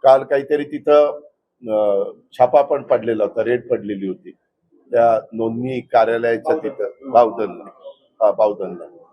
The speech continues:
तर ते, ते त्यांच्या पद्धतीनं कामाला लागले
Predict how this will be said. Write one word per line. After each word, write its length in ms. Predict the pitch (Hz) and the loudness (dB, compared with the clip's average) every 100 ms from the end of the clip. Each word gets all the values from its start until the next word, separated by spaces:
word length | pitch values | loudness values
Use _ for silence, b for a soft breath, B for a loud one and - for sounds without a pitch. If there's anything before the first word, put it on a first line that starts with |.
| - _ _ _ - | -20 _ _ _ 0
तर 180 | 135 - | 2 2
ते, 240 | - - | -6 -6
ते 240 | 147 180 190 | -4 -4 -2
त्यांच्या 360 | 185 - 180 | -2 0 0
पद्धतीनं 560 | 170 165 165 165 160 160 | 0 0 0 -2 -2 -2
कामाला 380 | 151 135 135 123 | 2 2 2 0
लागले 300 | 107 - | -2 -2